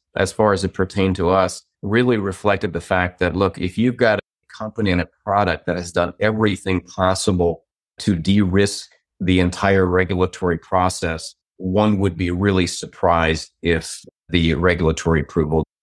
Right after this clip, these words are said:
didn't happen on schedule. I think that was the gist of his comment.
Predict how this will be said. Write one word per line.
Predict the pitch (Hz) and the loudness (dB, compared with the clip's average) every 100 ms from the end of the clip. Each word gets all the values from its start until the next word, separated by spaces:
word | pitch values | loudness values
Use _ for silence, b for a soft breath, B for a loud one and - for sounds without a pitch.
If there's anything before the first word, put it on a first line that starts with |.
| _ | _
didn't | - 82 78 71 _ - | -2 0 0 -4 _ -14
happen | - 82 87 87 | -4 -2 0 -2
on | 78 85 80 | 0 0 0
schedule. | - 82 80 78 73 67 - _ | -2 0 0 0 -2 -4 -6 _
I | 104 | -4
think | 107 120 | 0 0
that | 90 104 - | 0 0 -2
was | 98 | -6
the | - 85 | -6 -6
gist | 90 87 - | -2 -2 -2
of | 82 | -4
his | 85 82 | -2 -6
comment. | - 87 85 82 73 - | -6 0 2 2 0 -4